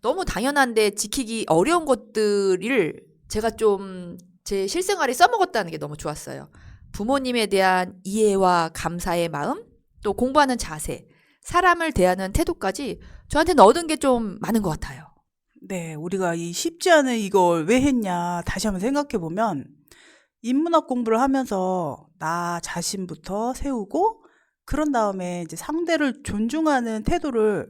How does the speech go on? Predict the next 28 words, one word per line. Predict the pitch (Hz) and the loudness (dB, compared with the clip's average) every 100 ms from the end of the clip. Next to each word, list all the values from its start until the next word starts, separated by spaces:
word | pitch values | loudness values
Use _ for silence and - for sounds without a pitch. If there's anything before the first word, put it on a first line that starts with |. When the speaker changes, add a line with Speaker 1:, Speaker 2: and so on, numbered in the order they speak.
| - | -14
Speaker 2:
갖기 | - 202 - 170 | -12 -10 -6 -4
위해서였죠. | 190 202 202 156 - - 151 | -2 -4 -6 -8 -8 -8 -4
Speaker 1:
음, | - 214 185 156 151 _ - - - _ - | -4 -4 -6 -8 -14 _ -20 -20 -20 _ -10
누군가를 | 202 320 330 277 254 | -8 0 4 4 4
존중하는 | 196 208 247 240 208 | -2 -2 -2 -2 0
것은 | 175 - 254 156 - _ _ _ | -4 -4 -6 -8 -18 _ _ _
내 | 262 | -8
내면에서 | 190 196 277 254 226 277 208 | -6 -4 -4 -6 -8 -8 -8
이 | 208 | -8
본성처럼 | 208 214 233 285 285 269 311 185 156 _ _ _ _ _ - | -8 -8 -8 -12 -10 -8 -8 -10 -16 _ _ _ _ _ -8
체질화가 | 427 440 403 320 | -4 -2 -2 -4
돼서 | 233 220 226 | -6 -6 -6
이렇게 | - - - - | -8 -10 -12 -12
우러나와야 | 254 302 233 175 - 143 | 0 0 0 -4 -12 -16
돼. | 143 - _ | -18 -20 _
자연스럽게. | - - 254 311 330 208 190 - 151 156 170 | -16 -8 -6 -6 -6 -8 -10 -12 -10 -10 -12
<laughs> | - | -8
Speaker 2:
그쵸. | 202 - - 151 151 _ - - - - - - _ | -8 -6 -8 -8 -10 _ -20 -20 -20 -20 -20 -20 _
문득 | 247 320 370 - | -4 -2 -2 -4
든 | 247 240 | -2 2
생각인데 | 277 277 247 202 165 165 160 139 - - | 4 4 4 2 0 0 -2 -4 -8 -8
도덕, | 226 226 220 165 185 | -4 4 4 4 0
윤리가 | 240 311 240 | 0 2 2
이제 | 190 165 | 0 -4
비중이 | 156 226 294 254 | -6 -4 -2 -2
적잖아요, | 180 - 220 233 185 156 | -4 -6 -2 2 2 4
Speaker 1:
음. | |
Speaker 2:
아이들한테. | 156 208 175 156 156 147 147 143 | 2 2 0 0 -2 -2 -6 -10